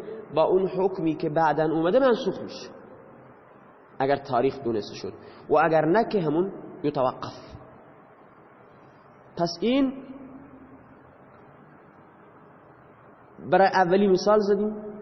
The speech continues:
یعنی امکان جمع داشت. برای دومی هم فمن تطوع خیرا فهو خیر له و ان تصوموا خیر لكم.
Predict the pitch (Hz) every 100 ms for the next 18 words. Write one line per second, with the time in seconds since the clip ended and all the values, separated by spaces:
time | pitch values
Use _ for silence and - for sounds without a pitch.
0 | - 139 143 147 147 170 160 170 170 170
1 | 175 - - - - - - - - -
2 | - - - - - - - - - -
3 | - - - - - - - - - -
4 | 175 202 254 220 190 196 170 208 240 160
5 | 110 - - - - - - - - -
6 | - - - - - - - - - -
7 | - 151 165 170 175 165 208 180 143 156
8 | 185 190 196 165 156 156 139 165 185 202
9 | 220 165 147 156 156 151 170 220 233 202
10 | 104 - -